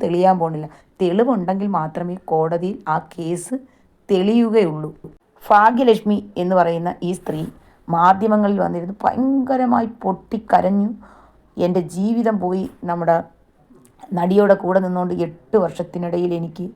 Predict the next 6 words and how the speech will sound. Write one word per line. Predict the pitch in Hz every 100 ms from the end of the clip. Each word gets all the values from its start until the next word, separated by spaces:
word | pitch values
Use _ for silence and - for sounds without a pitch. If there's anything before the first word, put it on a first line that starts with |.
| - _ _ _ -
രണ്ട് | 170 185 214
സിനിമയാണ് | 214 185 170 175 165 165 160
കിട്ടിയത്" | - - 165 - - _
എന്നൊക്കെ | - 165 165 - 156
പറഞ്ഞു. | 143 - - - _ _ _ _ _ -
മഞ്ജു | 180 202 214 262